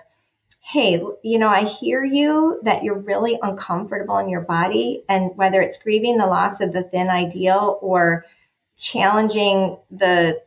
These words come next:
health provider that told you that you should lose that ten pounds that you gained, like, that's actually not grounded in good science. But here's, so we can provide that evidence and say, a good way to focus is, let's make sure we have adequate energy intake,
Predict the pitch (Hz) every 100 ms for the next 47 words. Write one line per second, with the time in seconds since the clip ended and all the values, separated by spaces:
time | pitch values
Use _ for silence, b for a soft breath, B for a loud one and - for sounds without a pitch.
0 | _ 220 208 196 202 208 185 175 190 180
1 | - - 185 185 190 208 214 208 - 185
2 | 185 180 165 180 180 175 - - 185 185
3 | 170 175 185 190 202 202 214 202 202 202
4 | 165 160 120 - 190 - 202 202 180 175
5 | 175 - - 185 180 240 269 285 277 285
6 | 285 285 269 262 262 262 202 196 - 214
7 | 214 - b b b 277 285 277 254 254
8 | 226 220 269 294 202 - 190 190 185 196
9 | 190 196 185 185 _ _ _ _ _ _
10 | _ - - 226 240 240 240 233 208 202
11 | 226 247 208 - 196 202 269 - 415 -
12 | 220 180 170 156 175 202 196 - 185 202
13 | 208 214 208 202 208 202 196